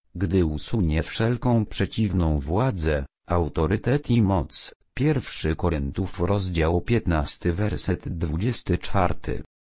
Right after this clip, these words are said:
Zgadzają się z tym słowa apostoła z pierwszego listu do Koryntów, rozdziału jedenastego, wersetu trzeciego:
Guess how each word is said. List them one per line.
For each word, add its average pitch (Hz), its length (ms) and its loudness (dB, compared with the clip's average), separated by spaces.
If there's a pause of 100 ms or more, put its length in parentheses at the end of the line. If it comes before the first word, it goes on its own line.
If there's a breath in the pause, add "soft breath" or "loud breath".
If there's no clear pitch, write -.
(160)
Zgadzają 90 760 2
się 95 220 0
z - 120 -2
tym 95 280 4
słowa 85 580 2
apostoła 101 760 2
z - 120 -6
pierwszego 76 680 0
listu 85 440 -2
do 90 200 2
Koryntów, 80 680 -2
rozdziału 95 720 2
jedenastego, 85 880 2
wersetu 85 720 0
trzeciego: 87 720 0